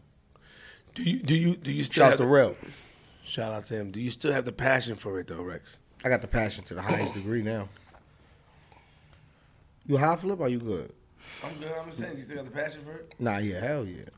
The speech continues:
Speaker 2: I could breathe, Flip. I was like two sixty or one ninety.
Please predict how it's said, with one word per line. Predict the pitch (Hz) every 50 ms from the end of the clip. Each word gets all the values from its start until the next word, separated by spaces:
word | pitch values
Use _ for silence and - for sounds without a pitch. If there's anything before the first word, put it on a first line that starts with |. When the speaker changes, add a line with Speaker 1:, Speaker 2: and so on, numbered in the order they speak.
| - _ - - _ - - - - -
Speaker 2:
I | -
could | - - 151 113
breathe, | 110 135 165 170 143 120 101 -
Flip. | - - 135 160 - - - - - - - _ _ _ _ _ _ - - - - _ - - -
I |
was | 185 - -
like | - 151 -
two | - - - 170 -
sixty | 160 - - - 180 156 - - - - 107 -
or | -
one | 117 139 143 135 127
ninety. | 127 139 139 131 113 98 82